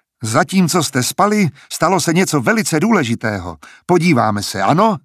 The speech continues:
Tvůrci her přepnuli na širší záběr arény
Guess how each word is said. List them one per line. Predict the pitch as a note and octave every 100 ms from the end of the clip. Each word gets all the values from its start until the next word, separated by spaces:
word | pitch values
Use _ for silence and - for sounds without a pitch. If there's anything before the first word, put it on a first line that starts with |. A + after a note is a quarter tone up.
| _ _ _ _ _ -
Tvůrci | A2 D3+ D3+ -
her | F2+ B2+ D#3 - -
přepnuli | - C3+ C3+ C3+ C#3 C3
na | G#2
širší | - C3 - B2+
záběr | A2 A#2+ A#2 F#2
arény | G#2 G2+ A2 B2 E3